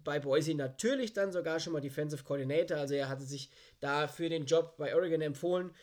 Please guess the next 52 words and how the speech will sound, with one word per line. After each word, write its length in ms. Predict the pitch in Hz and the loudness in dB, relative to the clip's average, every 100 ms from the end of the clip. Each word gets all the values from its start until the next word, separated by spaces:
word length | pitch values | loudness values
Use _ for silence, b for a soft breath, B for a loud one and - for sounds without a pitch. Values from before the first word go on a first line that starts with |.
| B B | B B
von 200 | 165 151 | -2 2
sechzehn 340 | 160 - 160 | 2 2 -2
bis 160 | 156 151 | -2 -4
achtzehn 400 | 151 - 151 147 | -8 -6 -6 -6
ist 160 | 131 | -6
dann 160 | 139 143 | -4 -4
dahin 240 | 143 151 | -2 -2
gewechselt 460 | 151 139 139 139 135 | 0 -2 -4 -10 -10
und 160 | 135 | -8
war 200 | 123 120 | -4 -4
dann 200 | 117 123 | -4 -6
bei 120 | 120 117 | -6 -8
Boise 340 | 110 117 123 | -8 -8 -8
schon 200 | 123 113 | -10 -12
D 100 | 120 | -10
C. 280 | 131 185 196 B B B - | -8 -8 -8 B B B 0
Und 280 | 208 220 - _ _ _ _ - | 0 0 -12 _ _ _ _ -8
nicht 300 | 170 190 - | -4 -4 -6
nur 100 | 135 | -4
das, 280 | 160 185 - | -2 -2 -6
er 200 | 135 127 | -10 -6
war 220 | 139 123 | -6 -4
auch 180 | 147 127 | -4 -4
Linebacker 560 | 123 135 185 165 139 | -4 0 2 2 2
bei 140 | 123 120 | -2 -4
Boise. 480 | 120 120 143 214 214 _ _ _ _ _ _ _ - | -6 -6 -4 -6 -8 _ _ _ _ _ _ _ -6
Und 280 | 147 160 170 | 4 4 4
ist 100 | 165 | 0
ein 60 | |
junger 240 | 190 269 262 | 4 6 4
Coach, 380 | 196 208 208 170 | 2 0 -2 -6
wird 120 | 165 | -6
dieses 220 | 208 185 | -6 0
Jahr 100 | 175 | 0
erst 160 | 151 - | 0 4
vierzig. 480 | 220 240 226 214 B B B | 4 4 0 -4 B B B
Das 160 | 139 | -6
geht 160 | 196 214 | 2 2
natürlich 320 | 175 185 175 | 2 -2 -2
auch 40 | 170 | 0
noch 100 | 165 | 0
ein 60 | |
bisschen 260 | 156 156 143 | -2 -4 -2
jünger. 340 | 190 202 190 B B B | 0 0 -4 B B B
Aber 200 | 143 160 | 4 4
ich 120 | 151 | 4
glaube, 300 | 143 151 165 | -2 0 0
hier 220 | 160 165 | 2 2
hat 120 | 160 | 2
man 140 | 165 160 | 0 0
bei 160 | 139 | 0
Boise 440 | 131 151 180 180 | 2 4 4 0